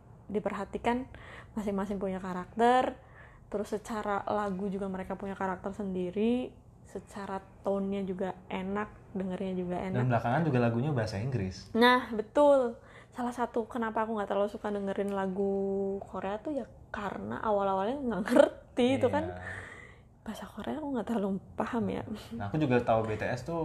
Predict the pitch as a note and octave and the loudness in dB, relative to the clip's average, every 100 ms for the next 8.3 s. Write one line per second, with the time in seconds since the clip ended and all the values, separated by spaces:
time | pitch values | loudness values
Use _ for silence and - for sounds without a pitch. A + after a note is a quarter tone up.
0 | - - - - G#2 G#2+ G#2+ G2+ G2+ G#2 | -4 -10 -12 -6 -4 -2 -2 -4 -4 -6
1 | G2 F#2 - B2 A#2 G2+ G2+ G#3 - G3+ | -4 -6 0 2 2 0 -2 -2 -2 0
2 | - - C4 - A#2+ G#2 G#2 G#2+ G2+ G2 | 2 2 0 -4 -6 -6 -6 -6 -8 -6
3 | G2 G2+ B2+ B2+ A2+ G#2+ G#2 G2+ G2+ G#2 | -6 -4 -6 -6 -6 -4 -4 -4 -4 -4
4 | G2+ G2 - F#3+ F#3 F#3 F#3 F#3+ F#3 F#3+ | -6 -6 -8 -8 -6 -6 -6 -8 -8 -10
5 | F#3 F#3+ C3 E3+ E3+ - - - - A#2 | -10 -8 -2 -2 -4 -14 -20 -20 -8 -6
6 | A2+ A#2 - - - - A#2+ G#2+ G2+ A2+ | -4 -6 -10 -16 -14 -6 -4 -4 -4 -4
7 | A#2 A#2+ D#3+ C#3+ C3 - D3 D#3+ - A#2 | -2 -2 -2 -2 -6 -8 -8 -8 -4 -2
8 | A2+ G#2+ A#3+ | 0 6 6